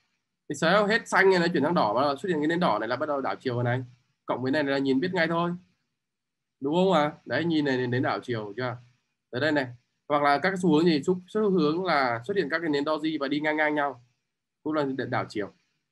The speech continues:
Đây này, đảo này. Đây là đá xong rồi nhá, ăn này, lời, lệnh lời nhá. Lệnh này vào đây và đấy, đây, cái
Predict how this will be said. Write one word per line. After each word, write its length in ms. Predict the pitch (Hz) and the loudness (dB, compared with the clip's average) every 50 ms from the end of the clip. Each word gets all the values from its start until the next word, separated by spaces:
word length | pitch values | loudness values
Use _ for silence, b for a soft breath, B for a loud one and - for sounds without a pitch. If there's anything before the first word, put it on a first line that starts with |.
| _ _ _ _ _ _ - | _ _ _ _ _ _ -6
Đây 120 | 120 123 | -4 -4
này, 100 | 117 113 120 - - _ _ _ | -4 -4 -6 -10 -20 _ _ _
đảo 200 | - 98 85 90 | -10 -8 -6 -4
này. 100 | 90 87 90 - _ _ _ _ _ _ _ _ _ | -6 -6 -8 -12 _ _ _ _ _ _ _ _ _
Đây 120 | - 135 147 | -4 0 0
là 160 | 147 143 139 | 2 2 2
đá 220 | 135 143 156 156 | 2 0 0 0
xong 160 | - 175 165 | 2 2 2
rồi 100 | 170 165 | 2 4
nhá, 100 | 180 190 | 4 4
ăn 200 | 180 151 151 147 | 4 4 4 2
này, 160 | 160 160 147 139 | 2 2 2 2
lời, 200 | 143 139 135 131 | 2 2 2 2
lệnh 240 | 135 135 127 127 | 2 2 2 0
lời 200 | 131 131 131 135 | 0 0 0 2
nhá. 300 | 139 180 190 170 127 - - - _ _ _ _ _ _ _ - | 2 2 2 2 0 -2 -8 -18 _ _ _ _ _ _ _ -2
Lệnh 140 | 127 127 | 0 2
này 80 | 131 131 | 2 2
vào 180 | 127 135 131 135 | 4 4 4 4
đây 160 | 147 156 156 | 2 2 2
và 80 | 151 | 2
đấy, 220 | 135 131 131 139 139 | 2 2 2 0 2
đây, 180 | 143 139 135 131 - | 0 0 0 0 0
cái 140 | 131 123 | 0 0